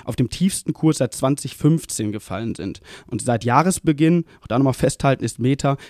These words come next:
der zweitbeste Wert des Nasdaq einhundert nach Nvidia mit einem Plus von einhundertachtundsechzig Prozent. Zum Abschluss ist festzuhalten, dass ja eigentlich sämtliche renommierte Researchhäuser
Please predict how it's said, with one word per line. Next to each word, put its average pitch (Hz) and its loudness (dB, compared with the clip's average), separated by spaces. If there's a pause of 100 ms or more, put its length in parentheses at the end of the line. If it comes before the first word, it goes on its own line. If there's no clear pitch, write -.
der 117 -4
zweitbeste 120 0
Wert 135 0
des 120 -4
Nasdaq 123 -2
einhundert 156 -2 (280)
nach 113 -2
Nvidia 165 0 (320)
mit - -2
einem 127 2
Plus 151 0
von - -6
einhundertachtundsechzig 123 0
Prozent. 104 -8 (600)
Zum 147 4
Abschluss 143 6
ist 113 -6
festzuhalten, 143 6
dass 127 -4 (400)
ja - -14
eigentlich 131 -2
sämtliche 143 2
renommierte 139 4
Researchhäuser 151 2